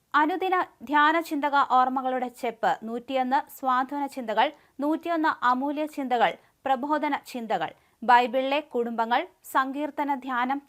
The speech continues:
തുടങ്ങിയവയാണ്. ഇന്നത്തെ ചിന്താവിഷയത്തിലൂടെ ഒട്ടേറെ പേരെ രോഗക്കിടക്കയിൽ നിന്ന് എഴുന്നേൽപ്പിച്ച ഫാദർ ജോഷയെ രോഗശയ്യയിലാക്കാൻ അർബുദം രണ്ടു വട്ടം വന്നു. നിരവധി രോഗങ്ങളെ കുട്ടിക്കാലത്ത് അതിജീവിച്ച ഫാദർ ജോഷുവയ്ക്ക് ഇതൊന്നും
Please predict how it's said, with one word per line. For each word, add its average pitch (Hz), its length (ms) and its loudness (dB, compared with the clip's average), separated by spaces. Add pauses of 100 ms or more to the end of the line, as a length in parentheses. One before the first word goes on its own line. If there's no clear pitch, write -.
തുടങ്ങിയവയാണ്. 196 760 -6 (540)
ഇന്നത്തെ 370 400 2
ചിന്താവിഷയത്തിലൂടെ 311 1200 0
ഒട്ടേറെ 294 420 -2
പേരെ 269 460 -2 (100)
രോഗക്കിടക്കയിൽ 277 920 0
നിന്ന് 254 220 -6
എഴുന്നേൽപ്പിച്ച 247 680 -4
ഫാദർ 240 420 0
ജോഷയെ 240 680 -4 (300)
രോഗശയ്യയിലാക്കാൻ 277 1160 2 (120)
അർബുദം 233 460 0 (100)
രണ്ടു 240 340 -2
വട്ടം 208 280 -2
വന്നു. 175 200 -10 (120)
നിരവധി 359 360 2
രോഗങ്ങളെ 311 480 2
കുട്ടിക്കാലത്ത് 277 840 0
അതിജീവിച്ച 254 680 -2
ഫാദർ 247 440 0
ജോഷുവയ്ക്ക് 240 800 -4
ഇതൊന്നും 240 520 -4